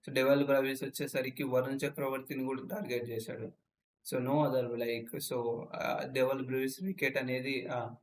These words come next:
కొంచెం టర్నింగ్ పాయింట్ అని చెప్పొచ్చు. And ఫోర్టీన్త్ ఓవర్ వస్త-, like, థర్టీన్త్ ఓవర్ చూసుకుంటే అక్కడ సౌత్ ఆఫ్రికా actually ఒక బ్లండర్ చేసిందని చెప్పొచ్చు.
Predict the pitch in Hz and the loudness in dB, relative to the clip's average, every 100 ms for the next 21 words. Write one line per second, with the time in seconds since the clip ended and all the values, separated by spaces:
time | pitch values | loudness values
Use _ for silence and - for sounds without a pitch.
0 | _ _ _ _ _ _ _ _ _ - | _ _ _ _ _ _ _ _ _ -2
1 | 175 170 156 151 135 143 143 123 127 123 | 2 4 4 4 4 2 0 -2 -2 -2
2 | 120 120 123 - 180 - _ _ 139 139 | -2 -4 -6 -4 -6 -6 _ _ -4 -2
3 | 143 160 185 185 190 185 170 151 151 156 | 0 0 0 0 -2 0 0 4 4 4
4 | 156 143 143 - _ - 120 131 127 - | 2 2 -2 -10 _ -6 -2 -2 -2 -2
5 | 143 170 160 147 143 143 135 135 - 139 | -2 0 0 2 4 2 0 -4 -4 -4
6 | 131 147 127 - 156 151 147 - 160 185 | -2 0 -2 0 4 4 2 -2 2 4
7 | 180 180 165 127 120 139 - 165 165 156 | 4 2 2 2 2 -2 -2 -2 0 -2
8 | 127 120 120 123 143 131 127 127 117 113 | -2 -2 -2 0 0 0 -2 -4 -6 -6
9 | 113 120 117 165 | -6 -8 -6 -6